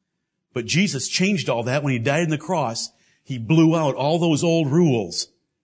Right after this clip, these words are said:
And so now we can have pig meat. Allison's response?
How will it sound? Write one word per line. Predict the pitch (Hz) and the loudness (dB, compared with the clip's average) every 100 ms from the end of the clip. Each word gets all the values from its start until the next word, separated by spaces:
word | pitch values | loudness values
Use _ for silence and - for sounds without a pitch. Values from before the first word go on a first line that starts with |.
| _ _ _ _ _ _ _ - | _ _ _ _ _ _ _ -12
And | 117 | -6
so | - 135 | -2 0
now | 151 185 | 0 0
we | 175 | 0
can | 160 | 0
have | 156 190 185 | 0 -2 -2
pig | - 139 110 | -2 -2 0
meat. | 120 87 - _ _ _ _ _ _ _ _ _ _ _ _ - | -2 -4 -10 _ _ _ _ _ _ _ _ _ _ _ _ -10
Allison's | 120 139 139 151 131 | -6 -4 -4 -4 -4
response? | 135 - 147 160 156 - | -6 -4 -4 -4 -6 -14